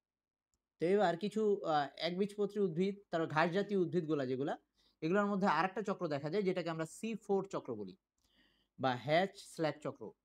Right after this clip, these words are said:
যদিও যেসব উদ্ভিদে সি ফোর চক্র ঘটবে, একই সাথে সেখানে সি থ্রিও ঘটে। ফার্স্টে সি ফোর হয়ে তারপরে সি থ্রি হয়, মানে সি ফোর চক্রের মাধ্যমে সেখানে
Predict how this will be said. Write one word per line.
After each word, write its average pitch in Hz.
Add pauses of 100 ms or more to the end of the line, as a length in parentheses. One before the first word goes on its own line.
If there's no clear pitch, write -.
(140)
যদিও 233 (160)
যেসব 226
উদ্ভিদে 220
সি -
ফোর 233
চক্র 196
ঘটবে, 143
একই 185
সাথে 220
সেখানে 214
সি 202
থ্রিও 180
ঘটে। 123 (680)
ফার্স্টে 180
সি 214
ফোর 226
হয়ে 233 (140)
তারপরে 190
সি 196
থ্রি 151
হয়, 117
মানে 165 (420)
সি -
ফোর 254
চক্রের 226
মাধ্যমে 214
সেখানে 202